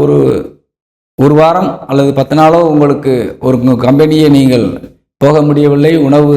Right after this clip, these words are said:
தயாரிக்க முடியவில்லை என்றால் அதற்கு தேவையான உணவு பொருட்களை நீங்கள் வீட்டிலே வாங்கி வைத்து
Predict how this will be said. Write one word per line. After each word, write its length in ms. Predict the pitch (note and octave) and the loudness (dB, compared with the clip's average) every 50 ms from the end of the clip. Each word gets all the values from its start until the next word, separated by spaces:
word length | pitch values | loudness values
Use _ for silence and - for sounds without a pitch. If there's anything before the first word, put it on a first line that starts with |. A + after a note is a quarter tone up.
| C#3 C#3 | 0 2
தயாரிக்க 320 | C3 C#3+ D3 D3 C#3 C#3+ | 2 2 2 2 2 0
முடியவில்லை 360 | C#3 C#3 C3+ C#3+ C#3+ C#3 C#3 C#3 | 0 2 2 2 2 2 2 2
என்றால் 260 | C3+ B2+ D3+ D#3+ D#3+ C#3+ | 2 2 2 2 2 2
அதற்கு 220 | C#3 C#3 C3+ C#3 C3+ | 0 -2 -4 -6 -4
தேவையான 460 | - D3 D3+ D#3+ D#3+ D#3 D#3 D#3 D3+ D3+ C#3 B2 G2+ - D2+ - - _ _ _ _ _ - D3 | -2 0 2 2 4 2 2 2 2 2 0 -2 -4 -6 -12 -16 -20 _ _ _ _ _ -2 0
உணவு 240 | E3 F#3 G3 G3+ G3 F#3 G3 - - - - _ | 2 2 2 2 2 0 -2 -4 -10 -14 -10 _
பொருட்களை 420 | - E3+ F3+ F3+ F3 E3+ D#3+ E3 D#3+ D3+ | -2 0 0 0 0 0 0 2 2 2
நீங்கள் 240 | D3 D3 C#3+ C#3 C3 | 2 0 0 0 0
வீட்டிலே 260 | D#3 D3 D#3 D3 D3 | -2 -2 0 0 2
வாங்கி 260 | C#3+ C#3 C3+ C#3 C#3 C3+ C#3 | 2 2 2 2 0 0 0
வைத்து 240 | C#3 C3+ C3+ C#3 | 0 0 0 -2